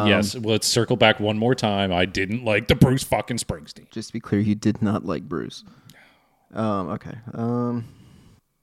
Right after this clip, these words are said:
Speaker 1: are you ready?
Speaker 2: <laughs> Sure. You just made me say I like Nickelback. Fuck it.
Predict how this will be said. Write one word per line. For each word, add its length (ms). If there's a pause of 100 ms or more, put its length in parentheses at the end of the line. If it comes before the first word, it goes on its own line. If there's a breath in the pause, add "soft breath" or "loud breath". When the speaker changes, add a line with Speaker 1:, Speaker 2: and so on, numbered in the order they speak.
(240)
Speaker 1:
are 80
you 160
ready? 260 (480)
Speaker 2:
<laughs> 160 (200)
Sure. 680 (760 loud breath)
You 80
just 180
made 120
me 60
say 220
I 80
like 360
Nickelback. 500
Fuck 280
it. 100